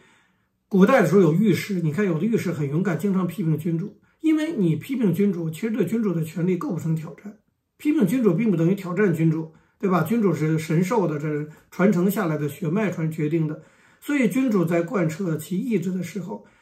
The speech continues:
他根本不需要制造出什么万民一心来拥护他的这种假象。这是封建皇帝，因为君权神授，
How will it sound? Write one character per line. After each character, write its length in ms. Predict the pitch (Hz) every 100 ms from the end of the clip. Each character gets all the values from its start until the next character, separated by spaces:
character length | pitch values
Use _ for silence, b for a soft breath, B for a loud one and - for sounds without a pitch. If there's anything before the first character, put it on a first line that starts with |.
| b -
他 100 | 269
根 100 | 330
本 120 | 233
不 80 | 180
需 180 | 180 262
要 160 | 185
制 180 | 160 175
造 160 | 165 147
出 140 | 170
什 160 | 156 151
么 240 | 151 160 B B
万 260 | 220 220 160
民 160 | 170
一 160 | 214 175
心 260 | - 202 180
来 120 | 165
拥 200 | 180 208
护 180 | - 185
他 120 | 160
的 100 | 175
这 120 | 160
种 160 | 165 214
假 140 | 214 -
象。 260 | - 180 - b b b
这 140 | 302 208
是 120 | 175
封 180 | 214 233
建 140 | 175
皇 320 | - 170 147
帝， 200 | 170 165 -
因 120 | 208
为 100 | 214
君 220 | - 220
权 200 | 175 170
神 200 | 170 160
授， 280 | - 165